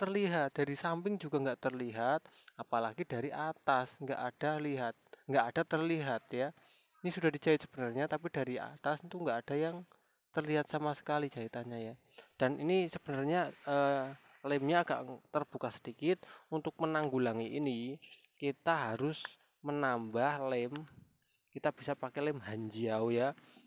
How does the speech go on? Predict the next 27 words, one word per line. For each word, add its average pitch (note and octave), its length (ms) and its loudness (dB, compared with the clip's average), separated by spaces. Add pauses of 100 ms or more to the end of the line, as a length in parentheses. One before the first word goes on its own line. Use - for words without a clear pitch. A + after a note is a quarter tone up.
(160)
untuk, D#3 320 0 (160)
eh, D3+ 160 6
mengisi D#3 400 2
sela-selanya D3+ 720 4
ini D3+ 160 0
agar D#3+ 320 2
kuat D3 480 6
ya. C3 320 -2 (3000)
Nah, B2 240 0
setelah B2+ 400 -2
itu, F3 400 8 (240)
ini E3+ 160 10
ya D3+ 80 12
sudah D#3 160 2
saya C3+ 240 6
lem C3+ 160 4
hanjiao. C3 480 8 (400)
Setelah C#3+ 240 6
itu F#3+ 80 0
kita E3 240 2
press E3 240 2
seperti D#3 240 -2
ini, C#3+ 240 2
kita C3 400 2
rapatkan C#3 560 0
ini C3+ 480 -2
ya. C#3 240 -2